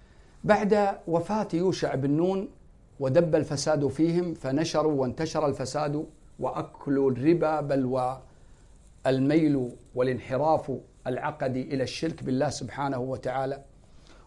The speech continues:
وكان من طبيعة بني إسرائيل أنه ما يموت نبي إلا ويخلفه نبي، ما يموت نبي إلا ويخلفه نبي، ولكنهم كانوا عصاة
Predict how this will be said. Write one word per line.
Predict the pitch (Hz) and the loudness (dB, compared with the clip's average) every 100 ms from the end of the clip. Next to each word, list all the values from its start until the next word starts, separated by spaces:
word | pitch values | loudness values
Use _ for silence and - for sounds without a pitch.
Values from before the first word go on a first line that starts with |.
| - | -4
وكان | 156 208 240 240 202 175 - - | -2 0 0 2 0 -2 -8 -4
من | 170 | -2
طبيعة | 170 180 220 208 185 175 | 0 0 2 0 0 2
بني | 160 160 160 | 2 2 2
إسرائيل | - 143 139 123 117 - - - - - - - - | 0 -4 -6 -8 -12 -16 -20 -20 -20 -20 -20 -20 -2
أنه | 180 226 208 | 2 4 4
ما | 226 214 247 | 2 2 2
يموت | 247 240 240 226 | 2 2 0 0
نبي | 202 185 190 208 - - - - - - - - | 0 0 -2 -6 -20 -20 -20 -20 -20 -20 -20 0
إلا | 175 196 180 | 4 6 6
ويخلفه | 170 156 - 165 175 143 147 | 6 2 0 -2 0 -2 -2
نبي، | 110 - - - - - - - - - - - - - - - - - - | -4 -10 -18 -20 -20 -20 -20 -20 -20 -20 -20 -20 -20 -20 -20 -20 -20 -18 -2
ما | 143 240 | 0 2
يموت | 254 240 240 202 | 2 2 2 2
نبي | 208 180 185 196 - 165 | 2 2 0 -4 -4 0
إلا | 185 180 | 2 2
ويخلفه | 160 147 - 165 190 139 | 2 0 -4 -4 -4 -4
نبي، | 139 120 101 - - - - - - - - - | -4 -6 -12 -18 -20 -20 -20 -20 -20 -20 -20 -8
ولكنهم | 156 196 240 262 254 233 | 0 2 2 2 0 0
كانوا | - 233 240 190 | -4 -4 -4 -2
عصاة | 170 170 233 | -2 -4 -8